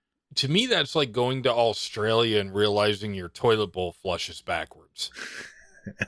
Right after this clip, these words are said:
Speaker 1: And I don't
Speaker 2: Yeah.
Speaker 1: even know if that's true, but I hope it is.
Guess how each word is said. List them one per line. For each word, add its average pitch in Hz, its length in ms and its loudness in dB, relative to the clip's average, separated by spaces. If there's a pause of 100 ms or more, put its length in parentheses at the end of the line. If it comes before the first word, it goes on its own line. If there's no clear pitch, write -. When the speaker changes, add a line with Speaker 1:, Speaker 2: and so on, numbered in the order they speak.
(960)
Speaker 1:
And 135 100 4
I 180 100 8
don't 214 140 6
Speaker 2:
Yeah. 196 60 2
Speaker 1:
even 185 160 -2
know 190 100 4
if 165 80 -6
that's 156 240 -2
true, 175 320 0
but 113 140 0
I 120 100 4
hope 160 380 0
it 127 120 4
is. 113 520 0